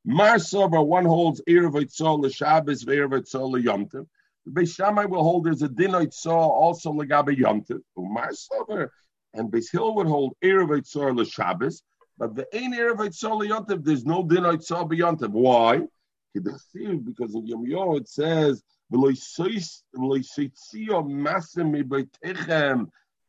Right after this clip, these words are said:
b'yoyim haShabbos," and he says clearly, "B'yoyim haShabbos," is the mashma b'Shabbos and b'yontif loy.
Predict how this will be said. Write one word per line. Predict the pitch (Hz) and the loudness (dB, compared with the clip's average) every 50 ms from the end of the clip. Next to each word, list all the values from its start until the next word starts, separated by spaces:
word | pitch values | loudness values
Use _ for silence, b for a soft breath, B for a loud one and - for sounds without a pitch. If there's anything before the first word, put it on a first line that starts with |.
| _ - 160 165 | _ -20 -14 -4
b'yoyim | 170 151 151 151 135 135 160 175 196 202 196 165 | 2 4 4 4 6 6 6 6 8 6 6 6
haShabbos," | 135 127 - - - 120 98 98 95 85 101 117 135 - - _ - | 4 2 2 0 -2 0 2 2 2 0 -2 -6 -6 -8 -10 _ -2
and | 156 160 170 | 0 0 0
he | 165 | -2
says | 160 - 175 185 196 165 - | -4 -4 -4 -4 -4 -6 -6
clearly, | - - - 160 165 185 185 190 190 180 180 165 160 151 143 139 | -10 -10 -6 -4 -2 0 2 2 2 4 6 6 6 6 4 2
"B'yoyim | 113 90 135 135 139 131 135 143 151 156 151 | -2 0 0 0 0 2 0 0 2 2 2
haShabbos," | 143 131 123 113 - - 98 95 90 87 87 - - - _ _ _ _ _ _ _ _ - | 4 2 2 2 -2 -8 -10 -10 -10 -10 -12 -14 -14 -16 _ _ _ _ _ _ _ _ -16
is | - 165 | -16 -16
the | - - _ - | -16 -18 _ -16
mashma | - - - - _ _ - - - 185 | -14 -14 -14 -16 _ _ -12 -12 -12 -12
b'Shabbos | 175 160 _ _ - 110 120 123 - - _ _ _ - | -14 -20 _ _ -20 -18 -16 -16 -16 -18 _ _ _ -16
and | 202 254 302 294 - | -14 -14 -14 -10 -4
b'yontif | 311 262 170 180 196 214 - - 208 208 | -4 -2 -2 -2 -6 -6 -4 -4 -4 -4
loy. | 226 240 254 262 262 254 240 | -2 -2 0 0 0 0 -2